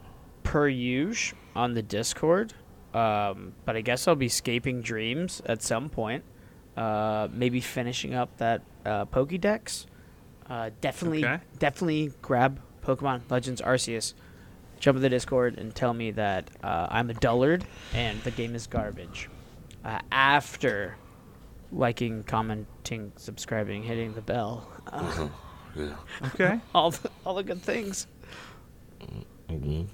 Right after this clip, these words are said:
Speaker 2: I love it.
Speaker 3: Mm-hmm.
Speaker 2: Uh, what about you, Mister Carey?
Speaker 3: Um, you know, I didn't think about that.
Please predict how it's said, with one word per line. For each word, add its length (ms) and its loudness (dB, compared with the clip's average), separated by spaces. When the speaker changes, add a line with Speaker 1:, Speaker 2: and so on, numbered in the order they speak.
Speaker 2:
I 40 0
love 220 6
it. 140 -2
Speaker 3:
Mm-hmm. 300 -4
Speaker 2:
Uh, 240 6
what 160 4
about 260 2
you, 80 2
Mister 260 0
Carey? 320 2
Speaker 3:
Um, 520 12
you 100 8
know, 100 12
I 80 12
didn't 200 8
think 160 6
about 220 8
that. 220 2